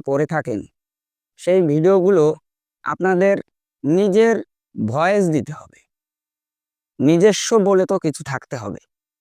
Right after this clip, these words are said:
এটাই বাস্তব। আমি একটি জিনিস করলাম, সেখানে আমার কোনো ভূমিকাই নেই, তাহলে সেটির তো কোনো অস্তিত্ব নেই, সত্যতা নেই। ঠিক সেরকম যদি আপনি এআই দিয়ে ভিডিও করেন, আপনি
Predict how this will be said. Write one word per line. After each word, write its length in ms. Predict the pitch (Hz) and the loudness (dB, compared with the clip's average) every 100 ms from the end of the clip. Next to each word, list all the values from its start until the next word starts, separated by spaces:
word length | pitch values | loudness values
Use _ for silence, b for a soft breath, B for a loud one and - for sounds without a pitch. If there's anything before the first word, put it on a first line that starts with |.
| - | -6
এটাই 260 | 147 160 | -2 0
বাস্তব। 360 | 131 - - - - b b b | 0 -2 -10 -18 -20 b b b
আমি 180 | 127 170 180 | 0 2 0
একটি 200 | - 202 165 | 0 2 4
জিনিস 240 | 147 156 - - | 4 2 0 -2
করলাম, 320 | 135 143 143 - _ _ _ _ _ - | 0 2 0 -2 _ _ _ _ _ -8
সেখানে 280 | 160 165 160 | -2 0 2
আমার 220 | 151 156 165 | 2 0 0
কোনো 200 | 165 165 160 _ 123 | 0 0 -2 _ -2
ভূমিকাই 440 | 139 196 175 143 113 | 2 2 2 0 0
নেই, 120 | 78 50 _ _ _ _ _ _ - | -4 -10 _ _ _ _ _ _ -4
তাহলে 240 | 170 180 160 | 0 2 0
সেটির 260 | 180 170 - | -2 -4 -4
তো 40 | 175 | -4
কোনো 220 | 180 180 170 - | 0 0 0 -4
অস্তিত্ব 380 | 151 - 175 - 113 | -6 -4 -6 -4 -4
নেই, 100 | 110 - | -4 -6
সত্যতা 340 | 156 - 123 98 | -6 -6 -10 -10
নেই। 120 | 58 - _ _ _ | -10 -16 _ _ _
ঠিক 140 | 196 - - | -2 -2 -8
সেরকম 360 | - 185 143 135 139 - _ _ _ _ 120 | -4 -2 0 0 -2 -6 _ _ _ _ -6
যদি 320 | 147 175 196 | -2 2 2
আপনি 240 | 196 185 202 196 127 | 2 0 -2 -2 -2
এআই 200 | 147 160 151 | 0 0 0
দিয়ে 140 | 175 170 | 0 0
ভিডিও 220 | 147 151 175 - | 0 0 0 -2
করেন, 260 | 143 131 135 - _ _ _ _ _ _ _ _ _ _ - | -2 -2 -4 -8 _ _ _ _ _ _ _ _ _ _ -6
আপনি 300 | 175 - 208 | -4 0 0